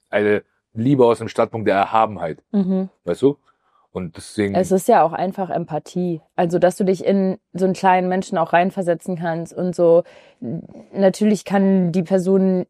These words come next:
Speaker 2: ihre Gefühle nicht so benennen und so sagen, wo es herkommt und wo, man kann ja auch einfach die Gefühle so rauslassen. Das ist ja gesund.
Speaker 1: Und auch aushalten können, ne?
Speaker 2: Ja, ja.
Speaker 1: Wie viele Erwachsene, so wenn Kinder schreien, weinen, oder, „Hör auf zu weinen, hör jetzt auf zu weinen.“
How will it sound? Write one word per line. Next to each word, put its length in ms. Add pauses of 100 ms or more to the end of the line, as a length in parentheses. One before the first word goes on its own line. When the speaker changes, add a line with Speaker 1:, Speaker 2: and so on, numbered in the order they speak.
Speaker 2:
ihre 200
Gefühle 360
nicht 240
so 380
benennen 640
und 220
so 280
sagen, 260
wo 80
es 120
herkommt 320
und 80
wo, 100 (120)
man 120
kann 140
ja 220
auch 160
einfach 260
die 120
Gefühle 640
so 120
rauslassen. 560
Das 80
ist 20
ja 160
gesund. 500 (340)
Speaker 1:
Und 180
auch 260
aushalten 540
können, 180
ne? 200
Speaker 2:
Ja, 160
ja. 300
Speaker 1:
Wie 100
viele 180
Erwachsene, 440
so 140
wenn 140
Kinder 180
schreien, 380
weinen, 480
oder, 60 (160)
„Hör 120
auf 140
zu 140
weinen, 280 (140)
hör 140
jetzt 120
auf 140
zu 120
weinen.“ 240